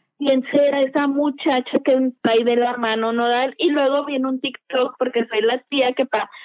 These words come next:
estar en onda con la chaviza trata de entenderlos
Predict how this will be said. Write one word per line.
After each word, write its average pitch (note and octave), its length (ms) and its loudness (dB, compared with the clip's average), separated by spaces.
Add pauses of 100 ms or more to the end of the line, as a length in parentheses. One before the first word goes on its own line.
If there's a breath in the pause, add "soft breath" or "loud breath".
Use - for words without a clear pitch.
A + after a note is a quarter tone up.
(180 loud breath)
estar A#3 300 -2
en A3+ 140 0
onda B3 280 0
con B3+ 180 -2
la B3 100 0
chaviza A#3+ 520 -2
trata A3+ 320 0
de A3 80 4
entenderlos G#3+ 800 0